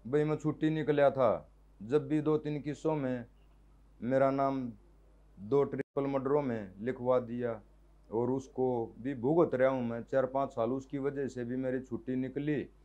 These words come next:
भाई नौ साल में, उसके बाद मेरे को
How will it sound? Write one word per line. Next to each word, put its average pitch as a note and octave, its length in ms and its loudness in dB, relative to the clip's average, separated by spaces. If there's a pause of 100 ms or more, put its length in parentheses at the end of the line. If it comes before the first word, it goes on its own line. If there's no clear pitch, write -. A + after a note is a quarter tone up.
(360)
भाई B2 480 4 (580)
नौ D3+ 260 6
साल A#2 300 4
में, A#2 320 -2 (340)
उसके B2+ 300 -2
बाद B2+ 280 4
मेरे B2+ 300 0
को B2 160 -2